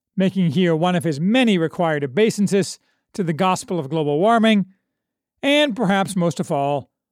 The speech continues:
the failure of technological innovation. He points out that, the internet aside, our world is not very different from the world of several decades ago.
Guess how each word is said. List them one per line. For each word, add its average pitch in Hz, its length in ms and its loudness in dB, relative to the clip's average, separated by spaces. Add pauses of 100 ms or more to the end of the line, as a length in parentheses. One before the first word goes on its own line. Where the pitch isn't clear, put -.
(100)
the 233 80 -4
failure 214 480 2
of - 160 -4
technological 143 640 -8
innovation. 143 600 -4 (1120)
He 220 80 -8
points 247 320 0
out 220 220 0
that, 160 340 -2 (140)
the 190 100 -4
internet 208 400 2
aside, 127 540 -4 (280)
our 269 180 2
world 214 340 4
is 180 140 0
not 175 240 0
very 185 220 0
different 143 380 -6 (100)
from 226 120 -4
the 214 100 2
world 151 300 0
of - 140 -12
several 135 300 -6
decades 202 420 -2
ago. 123 320 -6